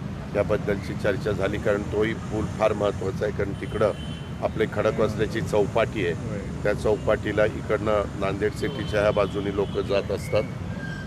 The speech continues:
तर तिथं त्यांना त्याचं प्लॅन एस्टिमेट करायला सांगितलेलं आहे. ते म्हणले, "आम्हाला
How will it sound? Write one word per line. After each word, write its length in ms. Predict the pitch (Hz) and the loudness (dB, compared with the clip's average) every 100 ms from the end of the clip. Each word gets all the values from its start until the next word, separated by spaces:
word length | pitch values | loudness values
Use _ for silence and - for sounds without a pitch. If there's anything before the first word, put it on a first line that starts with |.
| - | 2
तर 200 | 117 113 | 4 4
तिथं 680 | - - 110 - 120 120 123 - - - - | 0 -4 -4 2 6 6 4 -2 -6 -4 -2
त्यांना 380 | 104 110 110 113 - 110 | 0 2 2 2 -2 -2
त्याचं 200 | 101 101 | 0 0
प्लॅन 280 | 101 104 | 2 2
एस्टिमेट 400 | 101 - 107 104 98 | 2 0 0 0 0
करायला 300 | 101 98 101 | 0 2 2
सांगितलेलं 540 | 98 98 98 104 107 104 | 0 0 0 0 0 2
आहे. 100 | 107 | 2
ते 40 | 123 | 2
म्हणले, 260 | 110 107 | 2 2
"आम्हाला 380 | 113 113 113 | 4 4 4